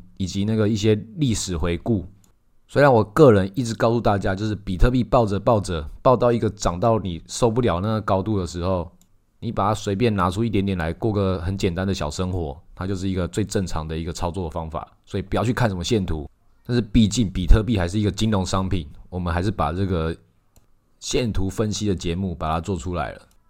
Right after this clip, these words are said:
里面有很多你在其他地方会听到一些什么杯柄形态啊、V 形反转、斐波那契拓展这些，有些这个投顾老师或是什么线图专家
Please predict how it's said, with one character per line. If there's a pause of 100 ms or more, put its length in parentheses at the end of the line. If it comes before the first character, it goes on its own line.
(500)
里
面
有
很
多
你
在
其
他
地
方
会
听
到
一
些
什
么 (100)
杯
柄
形
态 (100)
啊、 (180)
V
形
反
转、
斐
波
那
契
拓
展 (240)
这
些， (1000)
有
些
这
个
投
顾
老
师
或
是
什
么
线
图
专
家